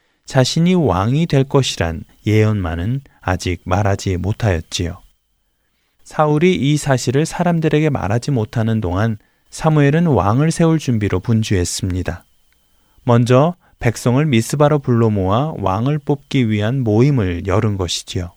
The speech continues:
사무엘은 왕을 세워달라고 했던 백성들의 요구가 하나님 앞에 잘못된 것임을 다시 한번 상기시킨 후 곧바로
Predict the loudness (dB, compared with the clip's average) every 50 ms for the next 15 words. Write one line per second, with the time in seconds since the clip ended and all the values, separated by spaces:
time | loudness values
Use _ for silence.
0 | _ _ _ _ _ _ _ _ _ _ _ _ _ _ _ _ _ _ _ -4
1 | -2 0 2 2 2 2 2 2 2 0 0 -2 -2 -2 0 0 0 2 0 0
2 | -2 -2 0 0 2 2 2 2 0 0 0 0 0 0 0 -2 -2 -2 -4 -6
3 | -4 -4 -6 -8 -8 -6 -4 -2 -2 -2 0 0 2 2 2 2 2 2 0 0
4 | -2 -2 0 0 0 0 -2 -6 _ _ _ -14 -6 -2 -2 0 0 0 0 2
5 | 0 0 0 -2 _ 0 0 0 0 -2 -4 -4 -2 0 0 0 0 0 -2 -2
6 | 0 0 0 0 0 -2 -4 -4 -4 -4 -4 -6 -10 _ _ _ _ _ -4 -2
7 | -2 0 0 0 0 0 0 0 -2 -2 -2 -2 -2 -2 0 0 -2 -2 -4 -6
8 | -8 -6 -4 -2 -2 -2 -4 -6 -8 _ _ _ _ _ _ _ -2 -2 -2 2
9 | 0 0 0 0 -2 -4 -8 -10